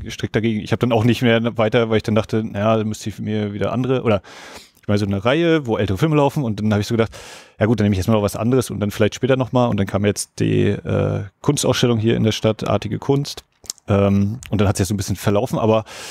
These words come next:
äh, war dann für mich eben auch so dieses, ja, genau, kann man das jetzt eigentlich zeigen und, und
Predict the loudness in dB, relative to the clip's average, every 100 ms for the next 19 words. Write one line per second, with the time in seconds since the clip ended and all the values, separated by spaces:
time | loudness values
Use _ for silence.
0 | -14 -16 -16 0 2 4 2 0 0 2
1 | 2 2 0 0 2 0 -2 -8 -20 -20
2 | -20 _ _ 0 2 2 0 -4 -2 0
3 | 0 -4 -10 -18 -18 -12 -8 -8 -8 -8
4 | -6 -4 -2 -2 -2 0 0 -2 -8